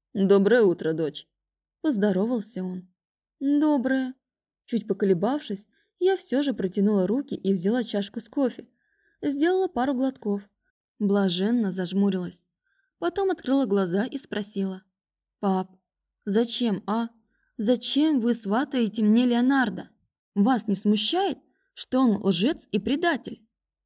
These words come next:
"Я слышал ваш с ним разговор вчера", кивнул отец. От слова до слова. Его доводы, твои ответы. Милая, ты знаешь, как мы с твоей мамой познакомились? По-настоящему,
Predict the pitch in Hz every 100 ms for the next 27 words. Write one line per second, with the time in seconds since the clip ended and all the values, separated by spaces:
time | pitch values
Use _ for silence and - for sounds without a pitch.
0 | _ - 190 202 180 - 247 269 302 277
1 | 180 190 240 - 196 202 196 170 185 185
2 | - - 202 196 - _ _ _ _ _
3 | - 311 247 190 220 202 - - _ _
4 | _ _ - 185 180 - 165 180 240 302
5 | 240 262 - 202 151 143 180 _ _ _
6 | _ - 269 302 311 208 185 233 214 196
7 | 202 202 _ - 170 165 190 226 196 170
8 | - 202 - _ _ - 226 233 175 165
9 | 202 185 170 285 294 - 190 214 208 202
10 | 190 190 175 180 240 - 165 185 214 262
11 | 208 160 - _ _ _ _ _ - 285
12 | 294 - 311 320 285 190 - 190 196